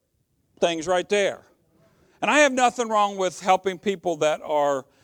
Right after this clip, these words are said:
down and out or people that are disabled. There are people that can't work, and we as a society ought to help them. But when you've got people that are perfectly capable of doing manual labor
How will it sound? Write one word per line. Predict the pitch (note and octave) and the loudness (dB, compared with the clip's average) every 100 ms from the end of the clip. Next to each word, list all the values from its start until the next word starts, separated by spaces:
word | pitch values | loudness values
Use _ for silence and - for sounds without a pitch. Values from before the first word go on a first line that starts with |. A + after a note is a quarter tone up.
| _ _ - | _ _ -8
down | D3 D3+ G3 | -2 0 0
and | A#3+ G#3 | -2 -4
out | D3 D3+ B3+ _ _ _ _ _ | -4 -6 -10 _ _ _ _ _
or | - F3 | -2 -2
people | - G#3 G3 F#3+ F3+ | 0 -2 -2 -2 0
that | F3 E3+ | 0 0
are | - D#3 D3+ | 0 0 0
disabled. | D3+ F#3+ - F3+ D#3 D3+ A3+ _ _ _ _ _ _ _ _ _ - | -2 -4 -2 -2 -2 -6 -10 _ _ _ _ _ _ _ _ _ 0
There | G3 | 0
are | |
people | A3+ B3+ A3+ G#3 | 0 -2 -4 -4
that | G3 - | -6 -8
can't | A3 A3+ C4+ F3+ | -6 -4 -4 -2
work, | F3 F#3+ F#3+ | -2 -2 -6
and | E3+ E3 | -4 0
we | G3+ | 2
as | A3+ | 0
a | A#3+ | -4
society | - A3+ A3 F#3+ F#3 F3+ | -10 -6 -2 0 0 0
ought | F3+ | 0
to | F3 | 0
help | F#3 B3 A#3+ | 2 0 0
them. | F#3 C#3 - - - _ _ | -4 -4 -8 -20 -20 _ _
But | E3 | 0
when | F3 F#3+ | 0 -2
you've | G#3 B3+ | -2 0
got | C#4+ C#4 G#3+ | 2 0 0
people | B3+ G#3+ G3+ | -4 0 0
that | F3+ D#3+ | 2 2
are | D#3+ | 2
perfectly | D#3 - A#3+ B3+ C4 - G#3+ G3 | -2 0 2 2 -2 -6 -4 -4
capable | F3 - B3 C#4 A3+ A3 G#3 G3 | -4 -12 -8 -6 -2 -2 0 -2
of | F#3 D#3 | -4 -6
doing | D3 A3+ A#3 A3+ G#3 | -4 -2 -2 -4 -2
manual | A3 A3+ A3 G#3+ G3+ F#3+ | -2 -2 -2 0 0 2
labor | G3+ A3 F#3+ D#3 D3 | 4 4 2 0 -2